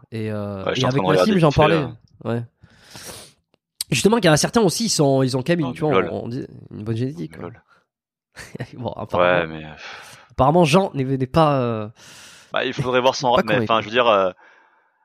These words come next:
Speaker 2: sais, c'est toujours pareil. Les mecs, ils disent naturel et tout. Quand tu
Speaker 1: Ah,
Speaker 2: regardes
Speaker 1: il le
Speaker 2: leurs
Speaker 1: répète,
Speaker 2: stats
Speaker 1: hein, souvent, hein, ouais.
Speaker 2: Ouais, ouais, ouais, mais les mecs, tu regardes leurs stats ou tu regardes leur physique et compare à, à Frank Zane, par exemple. Tu connais, tu vois qui c'est, Frank
Speaker 1: Oui,
Speaker 2: Zane ?
Speaker 1: oui, bien sûr, bien sûr, bien sûr, ouais.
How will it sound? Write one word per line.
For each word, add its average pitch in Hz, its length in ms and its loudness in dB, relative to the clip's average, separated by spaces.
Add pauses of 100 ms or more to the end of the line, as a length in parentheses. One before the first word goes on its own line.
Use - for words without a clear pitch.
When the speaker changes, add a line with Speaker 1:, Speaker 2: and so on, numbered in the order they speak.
(480)
Speaker 2:
sais, 196 60 -8
c'est 156 60 -8
toujours 151 220 -6
pareil. 165 400 4
Les 113 100 -4
mecs, 147 200 -2
ils 110 100 -16
disent 110 200 -16
naturel 127 640 2
et 113 60 -2
tout. 135 140 -16
Quand 113 120 -8
tu 117 100 -4
Speaker 1:
Ah, 120 40 4
Speaker 2:
regardes 131 120 6
Speaker 1:
il 180 40 8
le 180 80 6
Speaker 2:
leurs 196 100 4
Speaker 1:
répète, 170 140 4
Speaker 2:
stats 160 100 6
Speaker 1:
hein, 170 60 -2
souvent, 143 400 -2
hein, 120 380 -10 (120)
ouais. 107 60 -10
Speaker 2:
Ouais, 127 240 6
ouais, 123 120 0
ouais, 127 180 2
mais 95 200 -6 (800)
les 113 100 -8
mecs, 151 160 0
tu - 100 -8
regardes 113 200 2
leurs 117 100 4
stats 160 240 2 (400)
ou - 60 -20
tu - 100 -6
regardes 170 160 2
leur 123 100 2
physique 127 360 -10
et 101 100 -8
compare 156 400 0
à, 95 560 2 (160)
à 104 80 0
Frank 135 240 -2
Zane, 120 240 0
par 87 120 -2
exemple. 87 300 -8 (1200)
Tu - 80 -20
connais, 110 200 -4
tu 104 100 -8
vois 110 100 4
qui - 200 -12
c'est, 135 100 -8
Frank 123 180 -6
Speaker 1:
Oui, 214 120 6
Speaker 2:
Zane ? 285 140 6
Speaker 1:
oui, 262 60 4
bien 214 120 4
sûr, 208 200 2
bien 170 100 2
sûr, 180 140 -2
bien 156 100 -2
sûr, 156 160 -6
ouais. 143 240 -4